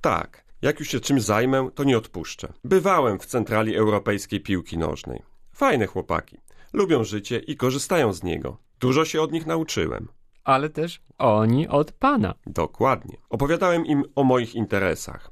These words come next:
Speaker 1: Przy okazji oczywiście też o magicznym stadionie tysiąclecia. Chcieli go koniecznie zobaczyć, ale w takim opłakanym stanie nie mogłem im go przecież pokazać. Wtedy wpadłem na pomysł przebudowy stadionu.
Speaker 2: Przebudowa stadionu to pana pomysł?
Speaker 1: Tak, ale do tego potrzebowałem pretekstu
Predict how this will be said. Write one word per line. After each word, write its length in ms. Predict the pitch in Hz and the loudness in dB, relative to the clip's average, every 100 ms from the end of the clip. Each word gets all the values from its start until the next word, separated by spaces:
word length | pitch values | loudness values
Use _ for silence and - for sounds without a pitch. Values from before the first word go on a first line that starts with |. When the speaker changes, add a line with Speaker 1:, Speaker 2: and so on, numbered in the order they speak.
| - | -8
Speaker 1:
Przy 160 | - | -2
okazji 300 | 101 95 95 | 0 0 0
oczywiście 420 | 98 - 98 - - | -2 -2 -4 -2 0
też 220 | 107 - | 0 0
o 80 | 104 | 2
magicznym 500 | 98 87 117 131 113 | 0 0 -6 -2 -2
stadionie 460 | - 98 90 92 | 0 0 2 2
tysiąclecia. 680 | 87 92 95 - 135 - - - | 0 -4 -4 -2 -4 -4 -10 -18
Chcieli 260 | - - 107 | -8 -2 0
go 120 | 110 | 0
koniecznie 420 | - 123 170 170 | 0 0 0 0
zobaczyć, 540 | 151 131 95 - 73 - - _ | 0 0 0 -4 -12 -16 -20 _
ale 160 | - 87 | -6 -4
w 60 | |
takim 280 | - 123 113 | -2 -2 0
opłakanym 500 | 104 92 - 131 110 | -2 -2 0 0 0
stanie 360 | - - 127 117 | 0 0 0 2
nie 100 | 120 | 2
mogłem 320 | 160 151 156 | 2 2 0
im 220 | 151 156 117 | 0 -2 -2
go 100 | 143 | -4
przecież 400 | - 139 143 - | -2 -4 -4 -8
pokazać. 680 | - 151 190 135 78 - - | -8 -6 -4 -4 -6 -12 -8
Wtedy 240 | - 160 | -2 -2
wpadłem 380 | 135 151 139 113 | -2 -2 0 2
na 100 | 92 | 0
pomysł 460 | - 151 156 147 - - _ | 0 2 2 -2 -6 -20 _
przebudowy 560 | - 170 120 113 110 95 | -4 -2 0 0 0 0
stadionu. 600 | - 101 90 85 76 - _ _ - | -2 -4 0 -2 -2 -12 _ _ -8
Speaker 2:
Przebudowa 600 | - - 95 85 131 156 | -6 -4 -2 0 0 0
stadionu 460 | - 104 113 147 | -2 -2 0 0
to 100 | 120 95 | -2 -6
pana 320 | - 101 143 117 | -6 -2 0 -2
pomysł? 580 | 95 95 160 240 - - | -2 0 0 -2 -6 -4
Speaker 1:
Tak, 340 | 98 - - - | -4 -4 -12 -8
ale 200 | - 95 | -2 0
do 120 | 87 85 | 0 0
tego 260 | 131 135 | 0 0
potrzebowałem 560 | 107 101 104 95 101 90 | -2 -2 -2 0 0 -2
pretekstu 680 | 92 85 107 113 - 151 | -4 -6 -4 -4 -6 -8